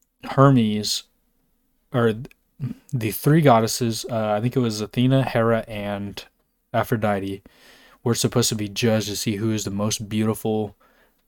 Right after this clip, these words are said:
uh, god, or sorry, goddess ever. And Paris is w-, the prince to Troy, or one of the princes to Troy. I think he was, like, the, I think he was the youngest. Um,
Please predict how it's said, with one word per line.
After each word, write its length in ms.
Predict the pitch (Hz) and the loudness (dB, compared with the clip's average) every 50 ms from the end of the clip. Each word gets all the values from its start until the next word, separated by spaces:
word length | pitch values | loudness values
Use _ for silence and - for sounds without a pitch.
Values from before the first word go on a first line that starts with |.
| - 117 | -6 -2
uh, 420 | 110 104 101 98 98 101 98 95 - _ _ - | -2 0 0 -2 -2 -4 -6 -8 -14 _ _ -4
god, 460 | 117 104 101 98 98 98 98 98 104 - - - | 0 2 2 2 2 2 -2 -4 -8 -12 -8 -4
or 200 | 113 104 98 90 | -4 -4 -4 -4
sorry, 220 | - 113 101 98 | -4 -4 -4 -2
goddess 560 | 95 110 104 104 104 101 98 - - - - _ _ _ - | 0 0 0 0 0 -4 -6 -8 -10 -12 -14 _ _ _ -2
ever. 320 | 127 113 101 98 98 104 _ _ _ _ _ _ _ _ _ _ _ _ _ _ - | -2 -2 -2 -2 -8 -12 _ _ _ _ _ _ _ _ _ _ _ _ _ _ -2
And 680 | 127 113 113 113 107 104 101 101 101 101 101 - - | 0 0 2 2 0 0 -2 -4 -6 -8 -10 -14 -10
Paris 520 | - - 135 127 117 113 117 117 - - - - | -2 2 2 2 4 2 0 -2 -4 -6 -8 -8
is 400 | - 110 107 107 107 107 104 101 | -6 -6 -4 -4 -4 -6 -6 -8
w-, 260 | 107 110 107 117 120 - - | -10 -10 -10 -10 -12 -12 -12
the 580 | 131 113 113 110 107 104 104 101 101 101 98 101 - - | -12 -10 -8 -8 -6 -6 -8 -8 -8 -8 -10 -12 -14 -12
prince 580 | - - 117 110 110 110 - - - - - - _ _ _ _ _ _ - - | -6 -4 -2 -2 -2 -4 -6 -8 -8 -8 -10 -14 _ _ _ _ _ _ -10 -8
to 240 | - 117 104 101 | -8 -6 -6 -8
Troy, 520 | 101 - - - 127 107 104 104 107 117 - _ _ - | -8 -6 0 2 2 2 2 0 -2 -6 -10 _ _ -4
or 80 | 110 | -2
one 200 | 107 113 135 139 | 4 6 6 6
of 80 | 120 101 | 6 4
the 60 | 104 | 0
princes 420 | - - 117 101 - - 101 - - | -6 -6 -6 -6 -6 -6 -6 -6 -8
to 100 | 107 98 | -10 -10
Troy. 420 | - - 104 101 101 107 113 113 | -8 -8 -6 -6 -4 -6 -6 -6
I 20 | 104 | -6
think 140 | 104 101 | -6 -4
he 80 | - 110 | -4 -4
was, 160 | 104 101 - | -4 -2 -4
like, 160 | 107 98 - | -6 -6 -8
the, 420 | - 101 101 101 101 101 101 104 98 104 | -10 -12 -10 -10 -10 -10 -8 -8 -4 2
I 40 | |
think 140 | 117 151 160 | 2 2 4
he 60 | - | 4
was 100 | 143 117 | 2 2
the 80 | 110 101 | 2 -2
youngest. 520 | 104 107 104 98 98 101 98 - - - _ _ - _ _ _ - - - _ _ _ _ _ _ _ _ _ _ _ _ - | -2 -2 -2 -2 -4 -4 -4 -4 -6 -6 _ _ -20 _ _ _ -20 -20 -20 _ _ _ _ _ _ _ _ _ _ _ _ -4
Um, 520 | 123 120 113 110 107 101 98 95 95 87 | -2 0 0 0 0 -2 -4 -6 -8 -8